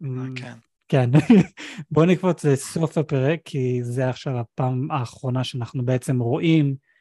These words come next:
Speaker 2: את ה-, את גנדלף, אה, את האיש המטאור. אמ, אז, אה, אנחנו רואים את כל ה-,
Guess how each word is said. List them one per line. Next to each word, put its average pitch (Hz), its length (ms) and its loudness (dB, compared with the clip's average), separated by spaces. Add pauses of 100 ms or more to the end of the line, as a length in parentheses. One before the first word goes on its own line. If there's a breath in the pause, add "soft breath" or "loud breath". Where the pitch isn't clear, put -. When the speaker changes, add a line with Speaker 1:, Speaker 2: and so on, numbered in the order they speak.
(340)
Speaker 2:
את - 140 -6
ה-, 120 320 -2 (120)
את - 160 -8
גנדלף, 120 640 -2
אה, 139 160 0 (100)
את 131 160 -6 (760)
האיש 127 460 -8
המטאור. 120 460 -2 (680 loud breath)
אמ, 160 640 4 (320)
אז, 147 180 2
אה, 147 640 2
אנחנו 147 360 -2
רואים 165 480 0
את 151 80 -4
כל 160 240 -2
ה-, 139 300 -2